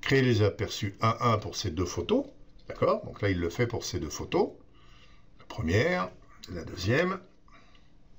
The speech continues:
Voilà, c'est fait. Maintenant, je vais aller dans cette photo-là et je vais zoomer dedans.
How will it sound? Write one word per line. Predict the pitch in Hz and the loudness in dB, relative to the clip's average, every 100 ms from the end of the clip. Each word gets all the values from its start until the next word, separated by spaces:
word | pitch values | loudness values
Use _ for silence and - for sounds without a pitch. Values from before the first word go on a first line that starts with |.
| - - - - - - - - - - - - - - - | -20 -20 -20 -20 -20 -20 -20 -20 -20 -20 -20 -14 -12 -12 -14
Voilà, | - - - - - | -6 0 0 0 -8
c'est | - 131 | -10 -8
fait. | - - - - - - - - - - - - | -6 -6 -6 -10 -18 -20 -20 -20 -18 -16 -16 -2
Maintenant, | 139 165 226 | 0 2 2
je | 196 165 | 2 4
vais | 156 | 4
aller | 135 120 | 4 4
dans | 110 | 2
cette | - 175 | 2 -2
photo-là | - 143 131 117 147 220 262 - | 0 0 4 4 4 4 0 -2
et | 135 107 | 2 4
je | 117 | 4
vais | 104 107 98 85 - - - - - - | 6 4 4 0 -10 -20 -20 -20 -6 2
zoomer | 101 175 165 123 | 6 6 6 4
dedans. | 101 87 117 - | 2 2 0 -4